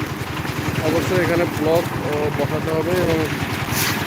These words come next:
তাদের, আহ, ব্লক ব্যবহার করতে হবে, otherwise এই জিনিসটা কাভারিং থাকবে না। এবং আমরা জানি যে কাভারিং কত বড় একটা বিষয়,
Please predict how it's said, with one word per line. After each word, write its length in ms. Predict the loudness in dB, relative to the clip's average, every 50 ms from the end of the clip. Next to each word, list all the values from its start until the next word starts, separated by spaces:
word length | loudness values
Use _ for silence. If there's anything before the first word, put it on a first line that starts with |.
| -2 -2 -2 -2 -2 -2 -2 0 0 0 0 -2 -2 -2 -2 -2 -2 -2 -2 -2 -2 -2 -2 -2 -2 -2 0 0 0
তাদের, 240 | 0 2 2 4 4
আহ, 420 | 4 4 4 4 4 4 2 2 0
ব্লক 800 | -2 -2 -2 0 2 4 4 4 2 0 -2 -4 -4 -2 -2 -2 0
ব্যবহার 300 | 0 0 0 2 2 0 0 0
করতে 200 | 0 -2 0 0
হবে, 140 | 0 2 2
otherwise 880 | 4 2 2 2 2 2 2 2 2 2 0 -2 -2 -2 -2 0 0
এই 60 | 0 0 2
জিনিসটা 320 | 2 0 0 0 0 0 2
কাভারিং 320 | 2 2 4 4 4 4 4 2 2
থাকবে 240 | 0 2 2 2 2
না। 300 | 2 2 2 0 0 0
এবং 220 | 0 0 0 0 -2 -4 -4 -6 -6 -6 -6 -6 -6 -6 -6 -6 -6 -6 -4 -4 -4 -4 -2
আমরা 140 | 0 2 2
জানি 240 | 2 4 4 2 2 2 2
যে 100 | 0 2 2
কাভারিং 360 | 2 2 2 2 2 2 2
কত 120 | 2 0
বড় 460 | 0 -2 -2 0 0 0 2 2 2 2
একটা 200 | 2 2 0 0 0
বিষয়, 320 | -2 -2 -2 -2 -2 -2